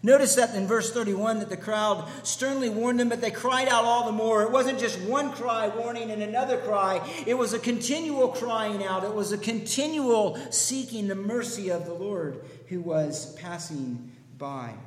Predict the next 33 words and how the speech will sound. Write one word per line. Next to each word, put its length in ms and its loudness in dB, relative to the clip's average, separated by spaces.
These 220 -8
were 200 -4
desperate 600 -8
men, 280 -6
and 160 -6
this 160 -12
was 240 -8
a 220 -10
desperate 580 -8
plea. 400 -8
And 140 -10
look 160 -4
at 80 -6
the 100 -6
reaction 580 -4
of 400 -6
the 60 -16
crowd, 600 -10
which 160 -12
is 120 -12
a 80 -8
despicable 1120 -12
rebuke. 640 -8
It 80 -16
says 320 0
in 100 -2
verse 560 -4
thirty-one, 640 0
the 60 -6
crowd 520 -2
sternly 720 -4
warned 560 -2
them 520 -6